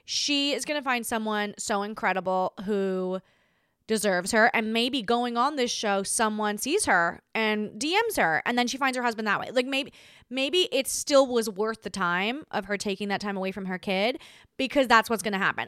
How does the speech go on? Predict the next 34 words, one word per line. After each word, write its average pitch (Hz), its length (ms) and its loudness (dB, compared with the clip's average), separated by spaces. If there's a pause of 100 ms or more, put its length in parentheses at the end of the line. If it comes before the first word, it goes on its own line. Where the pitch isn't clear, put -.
I 233 120 0
hope - 440 -2
that 180 220 0
for 170 120 -6
her. 131 260 -4
I 220 100 0
think 247 180 -8
she - 160 -6
was 220 160 -2
a 190 80 -4
gem 202 400 0
of 240 100 0
a 285 40 0
person. 202 560 -2
I - 60 0
related 202 420 0
so 208 160 -4
much 233 220 -4
to 294 100 0
her 294 80 -2
personality, 190 720 -2
and 196 160 -6
she 240 140 -4
was 220 120 0
just 233 140 -8
like, 226 180 0
"No, 226 680 2 (680)
I 262 200 4
am 339 260 2
not 269 300 2
gonna 294 180 -2
be 254 220 -4
some 262 320 -2
chick 254 460 2